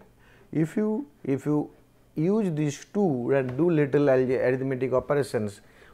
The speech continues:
what you are getting? You are getting that for,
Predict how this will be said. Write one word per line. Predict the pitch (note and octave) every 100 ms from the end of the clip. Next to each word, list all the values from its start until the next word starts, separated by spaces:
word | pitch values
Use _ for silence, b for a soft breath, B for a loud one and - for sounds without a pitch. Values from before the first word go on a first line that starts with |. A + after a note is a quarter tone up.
| b
what | A#2+ A#2+
you | B2+ B2
are | A2
getting? | C#3 D3 D3 A2 G#2+ b b _
You | A#2 B2+
are | B2
getting | A2+ B2 D#3 D#3+
that | A#2+ A#2+ A#2 A2+ b b -
for, | - A#2 A#2 A2+